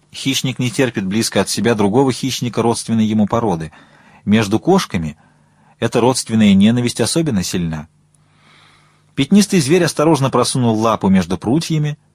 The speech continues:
Взгляд его впился в неподвижную фигуру рыси. Мурзук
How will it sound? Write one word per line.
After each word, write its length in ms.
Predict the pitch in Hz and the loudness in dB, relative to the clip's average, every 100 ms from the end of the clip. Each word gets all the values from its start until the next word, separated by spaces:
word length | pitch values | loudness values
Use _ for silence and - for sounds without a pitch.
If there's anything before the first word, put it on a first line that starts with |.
| _ _ _ _ - | _ _ _ _ -16
Взгляд 520 | 90 80 90 120 143 | -10 -6 -2 0 0
его 260 | 135 131 127 | -2 0 0
впился 540 | - - 151 156 - | -2 -2 -2 -2 -4
в 80 | 127 | -2
неподвижную 640 | 123 120 98 120 120 120 110 | -2 0 0 -2 -2 -2 -2
фигуру 440 | 117 104 123 120 | -4 -2 0 0
рыси. 400 | 117 95 - 80 _ _ _ _ _ _ - | 0 -4 -6 -12 _ _ _ _ _ _ -6
Мурзук 760 | 87 87 82 87 139 - - | -2 -2 -2 -4 -4 -6 -20